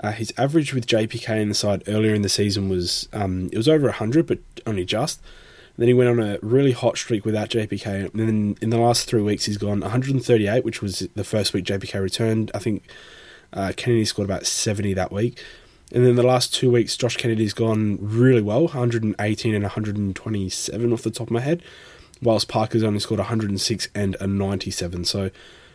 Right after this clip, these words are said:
I think there are actually more question marks over Parker now than there were, you know, a month ago. Uh, now that Josh Kelly's re-, uh, Josh Kelly, now that Josh Kennedy's returned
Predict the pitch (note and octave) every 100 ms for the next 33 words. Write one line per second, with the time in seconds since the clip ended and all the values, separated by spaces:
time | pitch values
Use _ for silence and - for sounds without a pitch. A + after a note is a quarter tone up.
0 | _ - - - E3+ G3 - B2+ - -
1 | C3+ A2 G2 - _ _ _ _ - A2
2 | B2+ B2 A2+ A#2 - A2+ G2 - G#2 G2
3 | - G#2 - G2+ G#2 G2+ F#2 F#2 F#2 F#2+
4 | G2 F#2 F#2 - _ - - - - -
5 | - - F#2 - - G#2 G#2+ - G2 E2+
6 | E2+ F2 - - F#2+ G#2 A2 G2 - A#2
7 | - A2 G#2 G2+ - G2+ F#2 - - -
8 | - - - - - - C3 A#2+ G#2 A#2
9 | - A2+ G#2 G2 F#2+ F#2+ - C3+ A#2 G#2
10 | G2+